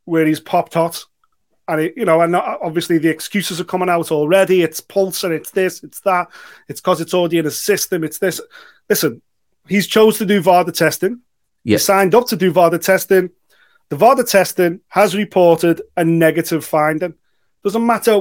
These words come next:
Speaker 1: what degree, what
Speaker 2: So
Speaker 1: spectrum, as far
Speaker 2: negative
Speaker 1: as I'm
Speaker 2: or
Speaker 1: concerned.
Speaker 2: positive?
Speaker 1: A positive, sorry, a positive
Speaker 2: Yeah.
Speaker 1: finding. And that's the third time in his career. You know, it's, at, at what stage do we just go, "You know,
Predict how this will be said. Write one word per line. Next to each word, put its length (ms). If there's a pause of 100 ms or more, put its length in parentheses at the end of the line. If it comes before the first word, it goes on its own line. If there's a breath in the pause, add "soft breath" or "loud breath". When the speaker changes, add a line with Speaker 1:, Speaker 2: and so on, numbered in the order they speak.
(100)
Speaker 1:
what 380
degree, 600
what 180
Speaker 2:
So 180
Speaker 1:
spectrum, 300
as 100
far 160
Speaker 2:
negative 340
Speaker 1:
as 20
I'm 80
Speaker 2:
or 20
Speaker 1:
concerned. 140 (160)
Speaker 2:
positive? 220 (680)
Speaker 1:
A 80
positive, 380
sorry, 280
a 80
positive 520
Speaker 2:
Yeah. 60
Speaker 1:
finding. 440 (640)
And 80
that's 140
the 100
third 420
time 300
in 80
his 140
career. 480 (800)
You 80
know, 80
it's, 120
at, 200
at 340
what 260
stage 880 (380)
do 100
we 120
just 240
go, 280 (380)
"You 80
know, 140